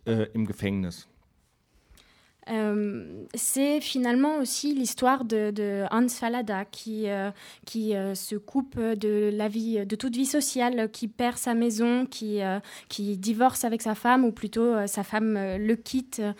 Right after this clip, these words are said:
Speaker 2: Il se retrouve presque sans domicile et, euh, ça l'emmène jusqu'en prison puisque un soir de dispute, euh, il a menacé, menacé sa femme d'un, d'un pistolet.
Speaker 1: Hm.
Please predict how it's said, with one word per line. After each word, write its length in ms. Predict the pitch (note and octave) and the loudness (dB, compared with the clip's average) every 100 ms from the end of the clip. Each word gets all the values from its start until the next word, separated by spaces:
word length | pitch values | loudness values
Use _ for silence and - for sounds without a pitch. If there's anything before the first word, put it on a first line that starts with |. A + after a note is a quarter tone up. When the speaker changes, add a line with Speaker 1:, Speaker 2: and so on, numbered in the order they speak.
| - - | -12 -8
Speaker 2:
Il 120 | G#3+ | -4
se 80 | G#3+ | -2
retrouve 540 | A#3 A3+ - C#4 B3 A#3+ | 0 0 0 0 0 0
presque 540 | - B3+ B3+ - A#3 | 0 0 -2 -4 -4
sans 340 | G#3 - B3+ B3+ | -4 0 2 4
domicile 960 | A#3 B3+ A#3+ A#3+ - C4+ D#4 A#3 G3+ - - - | 4 4 4 2 -2 -2 0 0 0 -2 -14 -14
et, 320 | - A3 A3 G3+ | 0 2 2 2
euh, 140 | G3 | 0
ça 340 | G3 A3 G3+ | -2 -2 0
l'emmène 580 | G3 G#3 A#3+ C4+ C#4+ C4+ | 2 4 6 6 6 4
jusqu'en 360 | B3 A#3+ - A#3 | 2 -2 -2 -4
prison 480 | - A#3 G#3 C4+ D4 | -2 -2 0 2 0
puisque 400 | - G#3+ - G#3 | -2 -8 -8 -6
un 460 | G3+ G3 F#3 G3+ | -2 -2 -2 -2
soir 500 | G#3 - A#3 A#3 G#3+ | -2 -2 -2 0 -4
de 100 | G3+ | -6
dispute, 560 | F#3+ G3 - B3 A#3+ A3 | -8 -8 -6 -6 -6 -4
euh, 220 | G3+ F#3+ | -2 -2
il 200 | G#3+ G3+ | -2 -2
a 300 | G3 G#3 F#3 | -2 -2 -2
menacé, 420 | G3 G#3+ G3+ G#3+ | 0 0 0 -2
menacé 360 | A3 G#3+ G#3 A3+ | 0 2 0 -2
sa 160 | G#3+ G3 | -4 -4
femme 300 | A3 A3 A3 | -4 -2 -2
d'un, 220 | F#3+ F#3 | -4 -4
d'un 160 | F#3+ | -4
pistolet. 400 | F#3+ - F#3+ F3 F3 | -6 -8 -10 -12 -12
Speaker 1:
Hm. 160 | A2+ | -16